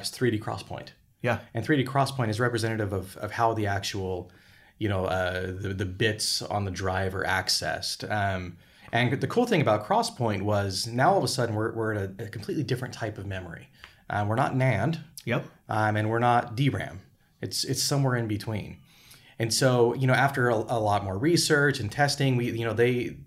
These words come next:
Speaker 1: you know, together they were able to find that it's, it's a lot more, has a lot more endurance capability,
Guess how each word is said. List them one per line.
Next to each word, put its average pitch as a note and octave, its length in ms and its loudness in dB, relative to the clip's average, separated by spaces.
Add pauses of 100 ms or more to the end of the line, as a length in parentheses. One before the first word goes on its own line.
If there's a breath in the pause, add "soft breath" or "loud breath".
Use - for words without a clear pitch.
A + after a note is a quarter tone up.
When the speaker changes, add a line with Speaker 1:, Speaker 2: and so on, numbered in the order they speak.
(140)
Speaker 1:
you A#2+ 200 -4
know, G#2+ 100 -2 (160)
together C#3+ 460 6
they A2+ 100 6
were A2+ 80 6
able A#2 160 2
to G#2+ 80 -2
find G#2 380 0
that G2+ 80 0
it's, - 260 -4 (120)
it's A#2 120 -4
a A2+ 60 -2
lot G#2+ 260 0
more, G#2+ 100 -8
has A2 200 -2
a G#2+ 40 -4
lot G#2 200 0
more G#2+ 100 -4
endurance G#2 540 -4 (180)
capability, D#3+ 600 0